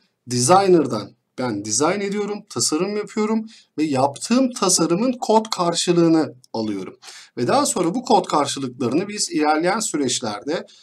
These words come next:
burada designer üzerinde tanımladığımız bütün yapılara bir hareket, bir canlılık, e, entegre edebilmemiz için kullanmak durumundayız arkadaşlar.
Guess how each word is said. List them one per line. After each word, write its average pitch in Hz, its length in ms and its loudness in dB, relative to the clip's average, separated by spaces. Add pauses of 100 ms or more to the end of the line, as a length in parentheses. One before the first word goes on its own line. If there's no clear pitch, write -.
(180)
burada 220 280 2
designer 190 420 0
üzerinde 151 460 -2
tanımladığımız 160 1000 2
bütün 185 360 -4
yapılara 123 680 -2
bir 147 200 -4
hareket, 147 600 -2
bir 135 100 -4
canlılık, 135 680 2 (220)
e, 117 60 -6 (100)
entegre 123 720 -2
edebilmemiz 170 560 -4
için 220 320 -4 (400)
kullanmak 175 560 2 (140)
durumundayız 135 520 4
arkadaşlar. 107 880 -6